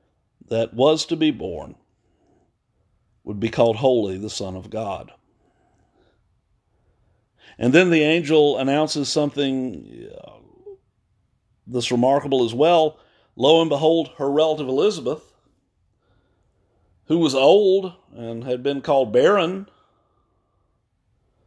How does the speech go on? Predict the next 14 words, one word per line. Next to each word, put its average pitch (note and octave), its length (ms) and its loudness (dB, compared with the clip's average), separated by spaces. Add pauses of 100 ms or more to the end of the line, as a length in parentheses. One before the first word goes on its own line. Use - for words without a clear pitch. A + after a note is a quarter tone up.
(960)
was E3 360 -2
pregnant G#3+ 580 2
at C3+ 120 -14
that C#3+ 260 -4
time. A2+ 440 -12
Pregnant, A#2 360 -10
of A#2 80 -16
course, A#2+ 400 -2 (140)
we A2 140 -10
know, G#2 240 -2
with A#2 260 -8
John G2+ 320 -10
the G2+ 80 -10
Baptist. - 720 -8